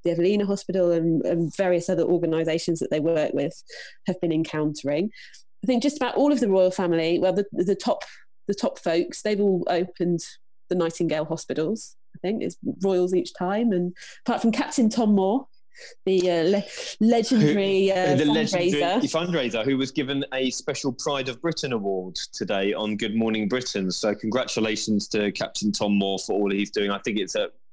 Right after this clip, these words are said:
Speaker 2: twenty-seven, twenty-eight million now. I mean, it's, it's absolutely astonishing.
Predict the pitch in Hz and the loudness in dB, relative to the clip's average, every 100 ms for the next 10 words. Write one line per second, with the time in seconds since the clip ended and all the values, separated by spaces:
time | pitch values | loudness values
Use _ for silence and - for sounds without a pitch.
0 | - - 127 127 117 147 127 120 - 131 | -16 -4 0 0 0 0 0 0 0 0
1 | 127 127 120 131 131 127 123 127 139 117 | 0 0 0 2 2 2 0 0 0 2
2 | 104 104 104 - - 104 92 101 - - | 2 2 0 -4 -2 -2 0 -2 -2 0
3 | 104 95 101 92 - 107 104 - 90 | 2 4 2 2 0 2 2 -2 -4